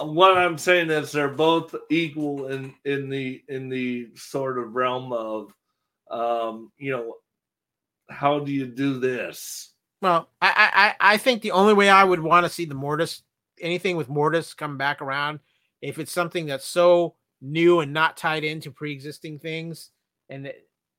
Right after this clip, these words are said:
Speaker 2: I, I, then I can roll with it. But to try to bring Mortis back under the current circumstances, you're just gonna confuse the living hell out of people.
Speaker 1: Yes, which is why I'm, I'm glad that, you know, even if the wor-,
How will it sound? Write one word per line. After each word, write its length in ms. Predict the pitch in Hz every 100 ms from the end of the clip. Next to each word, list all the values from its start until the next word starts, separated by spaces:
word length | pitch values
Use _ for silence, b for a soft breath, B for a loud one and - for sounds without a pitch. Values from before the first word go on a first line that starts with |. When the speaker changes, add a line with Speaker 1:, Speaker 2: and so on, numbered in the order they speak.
| - -
Speaker 2:
I, 180 | 135 147
I, 200 | 143 147
then 200 | 143 170
I 80 | 175
can 140 | 170
roll 240 | 151 151 139
with 160 | 123
it. 100 | 120 -
But 200 | 123 -
to 80 |
try 240 | 127 165 170
to 60 |
bring 180 | 160 175
Mortis 320 | 165 160 156
back 320 | - 151 147 _
under 260 | 143 147 143
the 60 | 131
current 320 | 156 143 135
circumstances, 680 | 147 151 139 156 143 143
you're 180 | 131 131
just 120 | 139
gonna 160 | 151 127
confuse 460 | - 131 - 139 120
the 60 |
living 360 | 123 135 127 117
hell 120 | 131
out 180 | 120 101
of 120 | _ _
people. 340 | _ - _ _ _ _ _ 143
Speaker 1:
Yes, 520 | 143 143 123 - -
which 240 | 131 127 131
is 240 | 127 120
why 280 | 127 131 131
I'm, 360 | 127 127 131 _
I'm 400 | 120 120 120 113
glad 460 | 107 113 117 117 101
that, 300 | 107 101 87 _ _ _ _ _ _ _ -
you 120 | 147
know, 200 | 139 135
even 320 | 151 151 170
if 220 | 165 143
the 100 | 147
wor-, 300 | 143 147 143